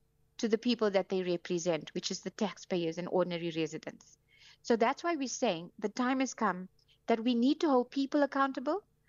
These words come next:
I should not be paying for someone in a municipality not doing their job.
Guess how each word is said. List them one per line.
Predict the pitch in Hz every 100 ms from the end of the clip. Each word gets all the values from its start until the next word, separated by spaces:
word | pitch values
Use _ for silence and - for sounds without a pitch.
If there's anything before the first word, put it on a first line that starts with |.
| - - _ -
I | 330 480 453
should | 359
not | 262 269
be | 262 240
paying | - 269 226 151 147 - _ _ _ _ _ _ _
for | - 269 254 247 240 -
someone | - 330 349 370 349 - _
in | 311 320
a |
municipality | 277 247 220 226 214 214
not | 208 202 190
doing | 196 190 190
their | 175
job. | 165 151